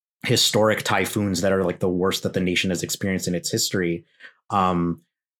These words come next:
and we're seeing, like, how climate refugees are going to be, like, you know, a bigger thing in, like, coming decades. Not that they're already happening, but,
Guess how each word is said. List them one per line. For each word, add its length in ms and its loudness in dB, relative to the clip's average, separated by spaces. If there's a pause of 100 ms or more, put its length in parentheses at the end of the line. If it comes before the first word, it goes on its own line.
and 280 0
we're 80 0
seeing, 400 0
like, 160 0
how 280 2
climate 460 0
refugees 800 0
are 520 0 (320)
going 240 2
to 100 -2
be, 540 0 (160)
like, 360 -2
you 120 -2
know, 340 -2 (420)
a 60 -2
bigger 240 2
thing 640 0
in, 140 0
like, 120 -2
coming 200 0
decades. 320 0
Not 140 0
that 80 -2
they're 140 2
already 400 2
happening, 500 -2
but, 240 -2